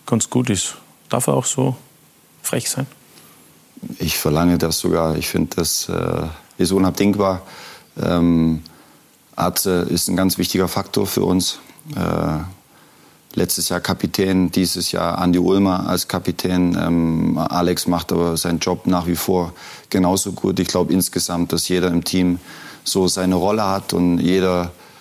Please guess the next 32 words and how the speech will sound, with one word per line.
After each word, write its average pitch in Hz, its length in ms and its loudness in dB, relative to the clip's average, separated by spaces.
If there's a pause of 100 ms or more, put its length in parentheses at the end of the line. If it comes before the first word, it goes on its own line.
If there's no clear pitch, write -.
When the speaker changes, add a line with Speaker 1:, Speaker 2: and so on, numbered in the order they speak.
(160)
Speaker 2:
bringt 95 260 0
das 95 200 0
ein, 92 400 0
was 92 220 -2
er, 87 240 -2
was 87 220 -2
er 87 100 -2
einbringen 90 420 0
muss. 98 280 2
Und 90 100 0
deswegen 87 300 0
funktionieren 90 500 2
die 92 100 4
Dinge 92 240 2
bei 85 100 0
uns 87 220 0
auch 90 160 -4
so - 220 -2
gut, 90 380 -2 (520)
äh, 50 300 -2 (140)
wie - 60 0
sie 87 120 -2
funktionieren. 87 540 -2 (240)
Speaker 1:
Ja, 104 80 -4
das - 180 -4
Mannschaftsklima 107 760 0
wird 101 200 -2
von 101 260 0
vielen 117 420 2
als - 560 -2
ein 113 180 -2
besonderes 107 760 2